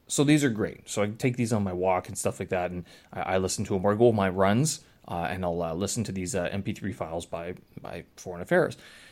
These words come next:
Reading a book, sitting down and reading a book, whenever I actually do that, it's actually usually in Chinese or in other languages that I'm studying, right? So I don't make time to read English books directly,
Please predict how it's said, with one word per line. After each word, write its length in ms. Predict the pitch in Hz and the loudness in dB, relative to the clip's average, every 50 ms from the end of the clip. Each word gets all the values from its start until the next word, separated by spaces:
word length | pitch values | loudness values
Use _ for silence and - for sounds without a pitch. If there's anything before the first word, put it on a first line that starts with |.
| - - _ _ _ _ _ _ - | -20 -20 _ _ _ _ _ _ -6
Reading 360 | 226 180 147 185 190 190 180 | 0 4 6 8 8 6 4
a 40 | 147 | 2
book, 380 | 107 - - - 156 120 - - | 0 0 2 4 4 4 4 2
sitting 220 | - 160 175 180 | -2 0 0 2
down 160 | 160 160 160 | 2 2 2
and 80 | 139 123 | 2 2
reading 220 | 135 131 131 123 | 2 2 2 2
a 40 | 107 | 0
book, 300 | 92 127 127 113 - - | 2 2 2 2 2 2
whenever 300 | 117 113 147 160 170 160 | 0 0 2 2 2 2
I 60 | 151 | 2
actually 280 | 151 151 143 - 117 98 | 2 0 0 -2 -2 0
do 160 | 95 117 120 | 2 2 2
that, 160 | 110 98 73 | 2 2 0
it's 140 | 98 - - | 0 0 0
actually 280 | 143 165 - - 139 117 | 0 0 0 -2 0 0
usually 340 | 117 127 131 135 123 120 | 2 2 0 0 -2 -2
in 100 | 107 98 | -2 -2
Chinese 640 | 98 - - 123 107 101 101 98 101 117 143 160 156 - - | -2 -2 -2 -2 0 2 2 2 2 2 2 0 -2 -2 -2
or 220 | 110 104 107 104 | 0 0 0 0
in 140 | - 98 101 | 0 -2 -4
other 200 | - 101 98 95 | -2 -2 -2 -2
languages 460 | 92 95 95 101 95 90 85 90 90 90 | -2 -2 -2 -2 -4 -4 -4 -6 -6 -6
that 120 | 85 82 | -6 -8
I'm 120 | 82 80 | -8 -6
studying, 500 | - - - 139 120 98 64 - - - - - - - - - - | -4 0 2 2 2 2 0 -4 -12 -20 -20 -20 -20 -20 -20 -10 -4
right? 260 | - 95 90 87 - - - - - | -2 -2 -2 -2 -4 -8 -20 -20 -16
So 340 | - - - 117 101 95 98 - - _ _ _ _ - - - - - - - - - | -8 -2 0 2 2 2 0 -4 -16 _ _ _ _ -20 -20 -20 -20 -20 -20 -18 -10 -4
I 100 | 120 123 | -4 0
don't 380 | 117 131 131 131 131 131 - - | 4 6 6 6 6 4 2 2
make 340 | 123 120 117 113 - _ | 2 4 2 2 0 _
time 580 | - - - 131 117 117 110 110 107 107 104 - - | -8 -4 0 0 2 2 2 0 0 -2 -2 -6 -8
to 200 | - - 117 104 | -8 -4 -4 -2
read 560 | 95 92 98 107 113 113 113 110 110 107 113 - - _ _ _ _ _ _ - | -2 -4 -2 0 2 2 2 2 2 0 -2 -4 -8 _ _ _ _ _ _ 2
English 400 | - 123 127 127 120 110 - - | 4 6 6 6 6 4 2 0
books 380 | 127 104 117 110 101 - - - | 0 2 4 4 4 4 0 -6
directly, 760 | - - 101 95 123 147 160 156 - 113 107 101 98 98 - | -4 -2 -2 2 2 2 2 2 0 0 0 0 0 -2 -6